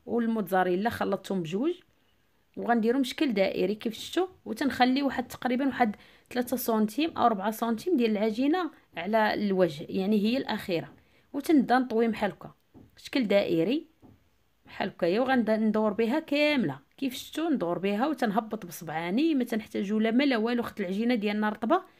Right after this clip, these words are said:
تتلصق لينا دغيا، غير هي دهنوا الورق الزبده ديالكم يعني بالزيت الزيتون باش تجيكم سهله وتحيد لكم دغيا سهله.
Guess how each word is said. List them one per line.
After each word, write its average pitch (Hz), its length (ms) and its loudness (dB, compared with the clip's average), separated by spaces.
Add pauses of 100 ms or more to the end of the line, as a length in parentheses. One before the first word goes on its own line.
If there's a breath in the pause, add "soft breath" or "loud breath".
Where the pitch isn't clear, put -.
(240 loud breath)
تتلصق 240 460 -4
لينا 240 240 2
دغيا، 196 360 -2 (440)
غير 196 160 -2
هي 208 480 0
دهنوا 254 380 0 (180)
الورق 220 340 -2
الزبده 170 400 -6
ديالكم 185 580 -4 (200)
يعني 208 240 -4
بالزيت 185 320 -4
الزيتون 190 420 -4
باش 226 140 0
تجيكم 208 280 -2
سهله 208 420 -2
وتحيد 220 460 -4
لكم 175 280 -4
دغيا 185 280 -4
سهله. 151 380 -6